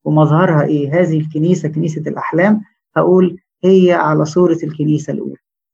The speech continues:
لأن صورة الكنيسة الأولى في العصر الرسولي هي قدمت لنا المرجعية، قدمت لنا ال-، ال-، الرول موديل. الرول موديل لو أنا عايز أقي-، أق-، أقارن كنيستي الحالية النهاردة بيه، أرجع لكنيسة العصر الرسولي.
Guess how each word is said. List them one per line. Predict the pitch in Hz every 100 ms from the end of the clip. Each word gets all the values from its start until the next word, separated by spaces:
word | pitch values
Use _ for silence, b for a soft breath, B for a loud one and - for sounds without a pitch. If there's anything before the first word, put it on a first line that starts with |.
| _ _ -
لأن | 165 165
صورة | 156 220 190
الكنيسة | 180 175 190 196 160
الأولى | 175 170 160
في |
العصر | 156 160 190 165
الرسولي | 151 151 208 220 233 226 -
هي | 180
قدمت | 165 156 165 160 160
لنا | 220 254 277 - - _ _ -
المرجعية، | 165 165 156 156 139 123 -
قدمت | 147 143 156 156
لنا | 208 233 233 -
ال-، | 160 156
ال-، | 156 156 151 147 151
الرول | 151 160 226 202
موديل. | 170 160 - - -
الرول | 160 196
موديل | 196 196 175
لو | 170
أنا | 180
عايز | 175 185
أقي-، | 156 - 196 196 -
أق-، | 156 - - -
أقارن | - 220 233 202 175
كنيستي | - 185 202 -
الحالية | 156 - 170 175
النهاردة | 160 151 160 151
بيه، | 147 190 214 B _ -
أرجع | 190 165
لكنيسة | 156 151 160 151 147
العصر | 147 151 143
الرسولي. | 139 - 120